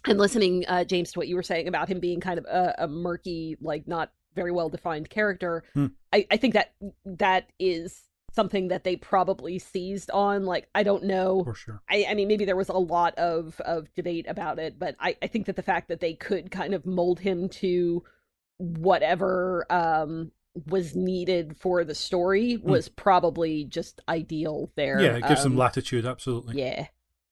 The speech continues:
Speaker 1: for sure.
Speaker 2: Yeah, for sure. Um, so bef-, before we crack on into some of the other characters, um,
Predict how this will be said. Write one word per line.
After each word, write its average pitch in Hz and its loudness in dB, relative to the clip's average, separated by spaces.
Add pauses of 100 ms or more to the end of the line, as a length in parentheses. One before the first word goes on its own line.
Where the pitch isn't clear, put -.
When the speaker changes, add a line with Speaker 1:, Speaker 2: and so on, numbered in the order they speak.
(180)
Speaker 1:
for 151 -16
sure. 139 -14
Speaker 2:
Yeah, 117 -4 (100)
for 117 -6
sure. 117 -4 (560)
Um, 147 6
so - 6
bef-, - 0
before 196 8
we 185 6
crack 160 6
on 147 10
into 139 4
some 147 6
of 131 2
the 139 6
other 131 6
characters, 123 2
um, 123 2